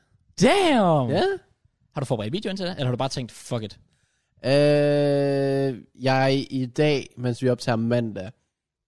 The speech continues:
Speaker 2: prøver, og tror jeg bare, jeg streamer en masse,
Speaker 1: Ja.
Speaker 2: hvor jeg optager, sender jeg bare lortet videre, så er jeg sådan, "Kan I lave noget? Prøv."
Speaker 1: Damn.
Speaker 2: Og så er jeg sådan, at jeg tager min computer med, sender det til mig, uploader jeg, og så
Speaker 1: Ja.
Speaker 2: sender jeg,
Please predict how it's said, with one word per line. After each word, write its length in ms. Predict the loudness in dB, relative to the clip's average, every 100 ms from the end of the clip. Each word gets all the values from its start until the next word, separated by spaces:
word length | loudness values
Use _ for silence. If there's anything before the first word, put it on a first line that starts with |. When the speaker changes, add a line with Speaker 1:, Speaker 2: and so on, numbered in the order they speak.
| _ _
Speaker 2:
prøver, 580 | -4 0 2 2 2 -2 -8
og 160 | -6 -6
tror 140 | -2
jeg 60 | -2
bare, 80 | -2
jeg 100 | -8
streamer 500 | -10 -2 2 2 0 -2
en 100 | -2
masse, 340 | 0 0 -4 -8 _ _
Speaker 1:
Ja. 60 | -14 -2
Speaker 2:
hvor 80 |
jeg 80 | 0
optager, 460 | 0 -2 0 0 0 -4 _ _
sender 260 | -8 -4 -4
jeg 100 | -4
bare 140 | -6
lortet 300 | -4 -4 -4
videre, 300 | -2 0 0
så 80 | 0
er 20 |
jeg 60 | -2
sådan, 200 | -2 -6 _ _ _ _ -20 -18 -8
"Kan 140 | -2
I 60 | 2
lave 260 | 6 8
noget? 260 | 8 6 4 -4 _ _ _
Prøv." 340 | -2 -2 -2 -6 _ _ -20 -20 -10
Speaker 1:
Damn. 540 | -2 0 2 2 0 -2 -6
Speaker 2:
Og 100 | -2
så 80 | 2
er 20 |
jeg 80 | 4
sådan, 60 | 4
at 60 |
jeg 80 | 2
tager 120 | 2
min 100 | 2
computer 340 | 0 2 2 2
med, 260 | 0 -2
sender 240 | -2 -2 -2
det 40 | -2
til 140 | -2
mig, 220 | 0 -2 -8 -18 -2
uploader 320 | 2 4 4 4
jeg, 160 | 0 -8 _ _ _ _ _
og 60 | -8
så 60 |
Speaker 1:
Ja. 40 | -4
Speaker 2:
sender 200 | 0 0
jeg, 180 | -2